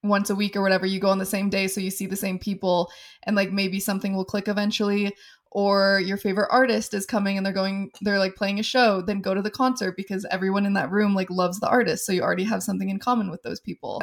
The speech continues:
I guess just, like, trying to start conversations with people, even if you don't go in with the expectation of, like, "Oh, this is gonna be my friend." Like, like Dom was saying, if you see somebody and you're like,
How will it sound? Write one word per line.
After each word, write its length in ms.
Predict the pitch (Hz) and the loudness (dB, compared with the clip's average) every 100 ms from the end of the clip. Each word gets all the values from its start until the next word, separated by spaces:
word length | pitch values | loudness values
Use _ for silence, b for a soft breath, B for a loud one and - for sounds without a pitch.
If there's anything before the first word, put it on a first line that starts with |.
| - | 0
I 60 | 240 | 0
guess 200 | 330 - | 0 -2
just, 180 | 311 302 | -2 0
like, 180 | 262 | -2
trying 280 | - 208 226 | 0 0 2
to 80 | 226 | 0
start 400 | - 202 196 - | 0 0 0 0
conversations 680 | 226 208 208 190 185 214 214 | -2 -2 -2 -4 -4 -4 -4
with 140 | 226 | -4
people, 340 | 247 226 247 226 | -4 0 0 2
even 240 | 220 214 220 | -2 0 0
if 300 | 208 - - | -2 -6 -8
you 160 | 202 | -4
don't 220 | 190 185 196 | 0 0 0
go 160 | 196 | -2
in 160 | 190 190 | -2 -4
with 120 | 190 | -4
the 100 | - | -4
expectation 600 | - - 190 - 190 214 | -6 -6 -8 -8 -8 -6
of, 100 | 196 | -6
like, 180 | 180 180 - | -6 -2 0
"Oh, 140 | 202 | 0
this 200 | 185 190 | 0 -6
is 80 | 185 | -6
gonna 160 | 190 180 | -6 -6
be 100 | 180 | -6
my 160 | 175 | -8
friend." 460 | - 180 185 202 220 B B - | -8 -8 -4 -4 -6 B B 0
Like, 260 | 214 - - | 0 -2 -2
like 180 | 214 202 | 0 2
Dom 180 | 196 | 0
was 120 | 196 190 | 0 -2
saying, 200 | 202 185 | -2 -2
if 120 | 202 | -4
you 100 | 208 | -4
see 200 | - 202 | -4 -4
somebody 360 | 208 196 185 185 | -2 -2 0 0
and 80 | 185 | 0
you're 100 | |
like, 140 | 190 | 0